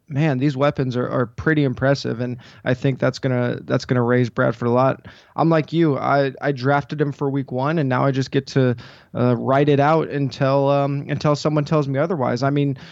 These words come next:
it's, we're, we love streaming these positions, right? But we're drafting with the hopes of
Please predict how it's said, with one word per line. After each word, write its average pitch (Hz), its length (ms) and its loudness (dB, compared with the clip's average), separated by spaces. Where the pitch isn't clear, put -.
it's, - 340 -4
we're, 190 140 6
we 185 160 2
love 180 260 6
streaming 170 440 4
these 156 160 2
positions, 135 540 -6
right? 131 300 -4
But 147 160 -4
we're 151 140 0
drafting 147 800 0
with 143 260 -2
the 135 160 -2
hopes 151 460 -2
of 139 520 2